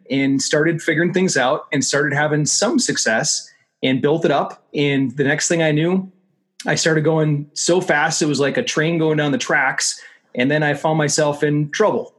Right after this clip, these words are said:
Uh, literally, like, one of my big projects, a development project, went south on me. And because of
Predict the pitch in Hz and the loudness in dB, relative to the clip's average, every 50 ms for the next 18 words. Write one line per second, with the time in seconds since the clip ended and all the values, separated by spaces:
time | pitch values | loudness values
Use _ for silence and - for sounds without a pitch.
0 | _ _ _ - 123 117 110 113 110 - - - 147 170 175 160 151 139 135 135 | _ _ _ -4 -2 -2 0 0 -2 -4 -4 -4 -2 0 2 2 2 2 2 0
1 | 131 123 123 123 120 117 120 123 139 143 143 139 131 123 131 143 135 120 - 143 | 0 0 0 0 -2 -2 -2 -2 -2 0 0 0 0 2 0 0 -2 0 -2 0
2 | 123 123 113 143 143 - - - 127 117 123 123 - - 131 123 - 117 117 127 | 0 0 0 -2 -4 -4 -2 -2 0 0 0 0 0 -2 -4 -2 0 0 0 0
3 | 123 156 156 - - 151 156 156 - - 170 190 185 - 131 113 101 107 - _ | 0 -2 -4 -4 -4 -4 -2 -2 0 0 0 0 0 0 0 0 0 -4 -8 _
4 | _ _ _ _ - _ _ _ _ _ - - 123 131 127 127 131 127 123 127 | _ _ _ _ -20 _ _ _ _ _ -4 -2 0 0 2 2 0 0 -2 -2
5 | 131 117 143 - 147 143 135 143 139 | -2 -4 -2 0 0 0 0 0 -2